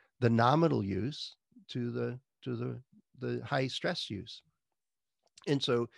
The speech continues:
we got a bunch of people standing in a circle, and they, one would put it on and off ten times and hand it to the next person and go around the room. And pretty quick, they were up to, like, four thousand cycles, and it failed.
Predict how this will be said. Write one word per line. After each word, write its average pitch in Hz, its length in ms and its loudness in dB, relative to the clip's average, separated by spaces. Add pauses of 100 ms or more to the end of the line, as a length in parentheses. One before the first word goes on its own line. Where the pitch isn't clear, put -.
(480)
we 131 100 -2
got 123 140 2
a 117 40 -2
bunch 123 240 -2
of 123 80 -4
people 127 300 -2
standing 127 420 0
in 113 120 -4
a 110 60 -4
circle, 190 460 -2
and 107 260 -6
they, 107 100 -6
one 113 340 0
would 113 120 0
put 123 160 -2
it 117 120 2
on 120 160 6
and 117 100 2
off 123 180 0
ten 123 220 4
times 135 380 2
and 107 100 -2
hand 120 180 2
it 123 160 -2
to 117 120 -2
the 110 100 -2
next 131 220 -2
person 156 440 -2
and 101 280 -4
go 117 160 -2
around 120 280 0
the 110 80 0
room. 147 300 -4
And 104 260 -8
pretty 127 200 -4
quick, 131 320 -6
they 117 100 -4
were 107 160 -2
up 117 180 -4
to, 110 220 -4
like, 107 240 -6
four 120 260 -6
thousand 113 520 -4
cycles, 185 480 -4 (640)
and 135 160 0
it 113 40 -10
failed. 196 360 -6